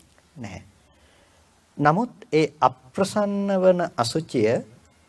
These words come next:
පුංචි කාලේදී අප්‍රසන්න බවක් නැතුව කවුරුත් අතින් අල්ලලා නැද්ද? අතින් අල්ලලා තියෙනවා. අප්‍රසන්න බව රූපෙට අයිති දේ වුණා නම්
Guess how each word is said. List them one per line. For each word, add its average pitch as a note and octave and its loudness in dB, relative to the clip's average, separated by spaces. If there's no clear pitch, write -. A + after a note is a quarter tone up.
පුංචි F#3 2
කාලේදී D3+ 4
අප්‍රසන්න F#3 2
බවක් D#3 4
නැතුව B2+ -2
කවුරුත් D3+ 4
අතින් D3+ -2
අල්ලලා C#3 -2
නැද්ද? C3 -4
අතින් C3 -6
අල්ලලා G#2 -4
තියෙනවා. - -12
අප්‍රසන්න A3 0
බව G3+ 2
රූපෙට D#3+ 0
අයිති E3+ 0
දේ E3+ 4
වුණා C3 0
නම් A2+ -4